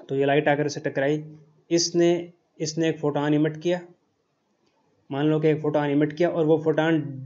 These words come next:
डायनोड पर जाके स्ट्राइक किया, डायनोड पर जाके टकराया। डायनोड ने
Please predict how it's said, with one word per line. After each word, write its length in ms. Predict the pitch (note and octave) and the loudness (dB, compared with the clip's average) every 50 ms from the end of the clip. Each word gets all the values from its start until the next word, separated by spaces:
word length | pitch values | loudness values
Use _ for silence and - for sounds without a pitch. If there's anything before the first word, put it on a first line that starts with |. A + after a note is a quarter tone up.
| - C3+ - | -8 0 4
डायनोड 640 | D#3+ D3+ D3+ D3+ D3+ D#3 D#3 D#3+ E3 E3+ E3 E3+ - | 6 6 8 8 8 8 8 8 8 8 6 4 0
पर 100 | D#3+ D3+ | 0 2
जाके 340 | C#3+ C#3 C3+ C3+ - D#3+ D3+ | 4 2 2 2 0 -2 -2
स्ट्राइक 580 | - - - - D#3 D3 D#3 D#3+ D3+ - - - | -4 -6 -6 0 2 4 4 4 2 -2 -10 -8
किया, 180 | C#3+ C3 A#2+ A2+ | -6 -6 -6 -6
डायनोड 680 | A2+ A#2+ B2+ B2 C#3+ C#3+ C#3+ D3 D#3 E3+ F3 E3 E3+ - | -8 -8 -4 -2 0 0 2 2 2 2 2 0 0 0
पर 80 | D#3+ | 0
जाके 260 | C#3+ C#3+ C#3 C#3+ D#3+ | 0 0 0 0 -4
टकराया। 640 | D3+ - - B2 - - D3 C3 B2 B2 A2+ G#2+ - - _ _ _ _ _ _ _ _ _ - | -6 -8 -10 -16 -10 -6 -4 -4 -2 -2 -4 -6 -10 -16 _ _ _ _ _ _ _ _ _ -10
डायनोड 680 | C#3 B2+ D#3 D3+ D3+ D3+ D3+ D#3+ F3 F#3+ G3 F3+ F#3+ | -2 2 4 6 6 6 6 8 8 6 6 6 4
ने 360 | F#3+ G3 G3 G3 G3 G3+ | 4 4 4 4 4 2